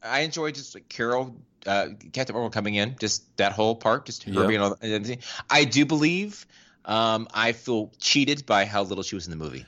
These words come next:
Speaker 2: Yeah, and that, that's a critique that I've, I've seen around. I think it's a, yeah, I saw a story maybe yesterday that was, that's the danger of they introduced some super powerful character right before this movie came out, and then it's like,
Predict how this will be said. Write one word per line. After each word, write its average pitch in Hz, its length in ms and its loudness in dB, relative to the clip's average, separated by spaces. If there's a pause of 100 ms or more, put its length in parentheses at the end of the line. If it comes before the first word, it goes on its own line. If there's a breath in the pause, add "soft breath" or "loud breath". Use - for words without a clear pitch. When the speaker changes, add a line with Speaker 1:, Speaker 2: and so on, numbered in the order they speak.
Speaker 2:
Yeah, 123 560 4
and 120 100 -2
that, 123 260 0
that's - 200 -2
a 127 80 0
critique 123 380 -2 (100)
that 95 160 0
I've, 90 280 -2
I've 92 160 -4
seen 104 200 -4
around. 98 260 -2
I 98 80 0
think 104 260 -4
it's - 220 -4
a, 95 340 2 (560 soft breath)
yeah, 101 220 0
I 104 40 2
saw 113 260 6
a 98 40 0
story 101 560 0 (300 loud breath)
maybe 104 240 0
yesterday 87 460 2
that 82 160 0
was, 85 300 0
that's 95 200 0
the 95 160 0
danger 90 460 0
of 85 460 0
they 98 120 2
introduced 92 640 0
some 90 300 0
super 92 320 0
powerful 87 400 0
character 82 680 0 (320 soft breath)
right 95 380 4
before 87 300 2
this 82 180 -2
movie 80 220 -2
came 80 200 -4
out, 80 320 -4
and 87 100 2
then 87 120 2
it's 85 160 -2
like, 82 360 0